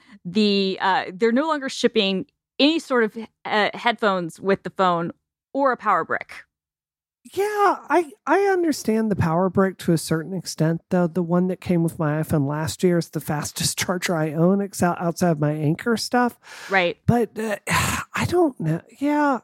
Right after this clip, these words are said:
Speaker 2: I feel like so many people own the i-, use the AirPods that, yeah, like, when's the last time you really used the headphones that came with your iPhone? Like, seriously, like, I can't remember when I,
Speaker 1: I mean,
Speaker 2: when I
Speaker 1: I,
Speaker 2: do.
Speaker 1: I mean, I, I mean, I can't either, but
Speaker 2: Yeah.
Speaker 1: I j-,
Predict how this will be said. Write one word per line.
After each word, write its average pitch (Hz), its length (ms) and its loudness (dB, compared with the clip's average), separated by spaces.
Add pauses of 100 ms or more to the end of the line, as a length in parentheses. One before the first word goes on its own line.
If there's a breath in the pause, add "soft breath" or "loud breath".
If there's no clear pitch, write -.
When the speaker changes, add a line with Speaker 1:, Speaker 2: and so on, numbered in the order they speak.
Speaker 2:
I 220 80 -4
feel 320 180 2
like 320 140 0
so - 160 -2
many 277 220 2
people 233 540 0
own 214 240 2
the 196 100 0
i-, 170 220 0 (340)
use 202 240 4
the 185 140 -6
AirPods 269 840 -2
that, 208 220 2 (520)
yeah, 185 140 -14 (140)
like, 247 220 0
when's 285 240 2
the 320 40 -4
last 302 240 0
time 269 200 0
you 226 100 -2
really 208 420 2
used 175 580 0 (440 loud breath)
the 180 100 0
headphones 180 560 0
that - 140 -8
came 170 240 -2
with 170 160 -2
your 156 120 -2
iPhone? 160 640 0
Like, 170 220 -2
seriously, 160 720 -2
like, 156 300 -6
I 185 80 -4
can't 214 280 -2
remember 180 520 2
when 147 200 -2
I, 143 160 0
Speaker 1:
I 285 120 4
mean, 302 220 2
Speaker 2:
when 151 140 0
I - 60 2
Speaker 1:
I, 226 100 4
Speaker 2:
do. 240 60 4
Speaker 1:
I 285 60 4
mean, - 180 0 (100)
I, - 140 2
I - 60 -4
mean, 277 100 0
I 277 120 2
can't 277 300 -4
either, 180 380 0
but 196 300 4
Speaker 2:
Yeah. 180 200 -2
Speaker 1:
I 233 120 2
j-, 190 120 -12